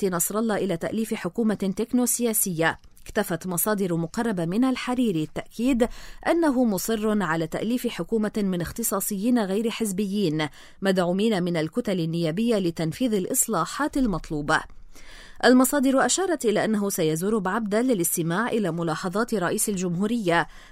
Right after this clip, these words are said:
على التشكيلة التي سبق أن سلمها له في كانون الأول الماضي، مبدياً استعداده لمناقشة أي اسم أو حقيبة.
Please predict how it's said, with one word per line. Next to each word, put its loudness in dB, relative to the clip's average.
على 6
التشكيلة 0
التي 0
سبق -2
أن 0
سلمها 0
له -2
في -4
كانون 0
الأول 2
الماضي، 0
مبدياً 0
استعداده 0
لمناقشة 0
أي 0
اسم 2
أو 2
حقيبة. -4